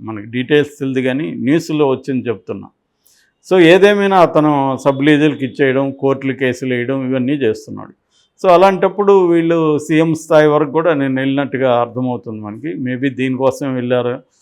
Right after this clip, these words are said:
లేదా తెలియదు కానీ ఇది కూడా మాట్లాడి ఉండే అవకాశం ఉందని న్యూస్ వచ్చింది పేపర్లో. వాళ్ళేమో మేము మర్యాదపూర్వకంగా కలిసామని చెప్తున్నారు. ఆ, మరి మర్యాదపూర్వకం అయితే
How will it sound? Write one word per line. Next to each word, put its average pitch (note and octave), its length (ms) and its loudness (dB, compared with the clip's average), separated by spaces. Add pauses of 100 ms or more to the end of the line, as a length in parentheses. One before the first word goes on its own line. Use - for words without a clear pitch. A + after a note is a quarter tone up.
(400)
లేదా C3 320 0
తెలియదు C3+ 400 -2
కానీ D#3 240 0
ఇది D3+ 180 -2
కూడా F#3+ 200 6
మాట్లాడి D3 480 2
ఉండే C#3 240 2
అవకాశం C3+ 480 2
ఉందని D#3 360 0
న్యూస్ C#3 320 -2
వచ్చింది A2 320 -8
పేపర్లో. G#2 480 -8 (600)
వాళ్ళేమో D3 420 2
మేము C#3+ 240 0
మర్యాదపూర్వకంగా C3 840 2
కలిసామని A#2+ 580 -4
చెప్తున్నారు. G#2+ 500 -10 (540)
ఆ, C3+ 220 -4
మరి C3 260 0
మర్యాదపూర్వకం D3+ 800 4
అయితే D3 300 2